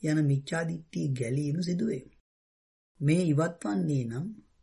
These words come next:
රූපයට නිට්ටයයි යන්න එකතු නොකරයි.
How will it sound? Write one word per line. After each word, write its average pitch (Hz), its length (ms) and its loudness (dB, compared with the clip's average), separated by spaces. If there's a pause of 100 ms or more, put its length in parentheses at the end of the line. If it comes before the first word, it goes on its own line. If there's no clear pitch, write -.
(460)
රූපයට 180 560 4
නිට්ටයයි 175 640 2
යන්න 180 240 0
එකතු 180 320 -4
නොකරයි. 190 440 -4